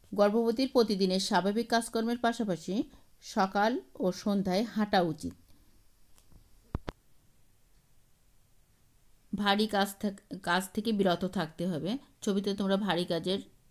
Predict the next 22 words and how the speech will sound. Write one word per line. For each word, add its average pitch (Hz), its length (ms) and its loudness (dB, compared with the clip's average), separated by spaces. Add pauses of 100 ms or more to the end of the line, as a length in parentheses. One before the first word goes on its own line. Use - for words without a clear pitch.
(200)
দৃশ্য 180 260 -4
দেখতে 170 300 -4
পাচ্ছ। 151 300 -4 (340)
এই 185 140 0
ধরনের 196 280 0
কাজ 190 240 -4
থেকে 202 200 -4
অবশ্যই 202 360 -2
গর্ভবতী 185 500 -2
মহিলাকে 202 440 -2
বিরত 165 280 -2
থাকতে 160 360 -6
হবে। - 220 -8 (3250)
গর্ভবতী 214 580 4
মহিলার 175 500 0 (400)
প্রতিদিন 196 500 2
দুপুরে 185 380 0
বিশ্রাম 175 380 2
নিতে 196 280 0
হবে। 233 360 -2 (1000)
দৈনিক 190 500 2 (340)
কমপক্ষে 190 520 -2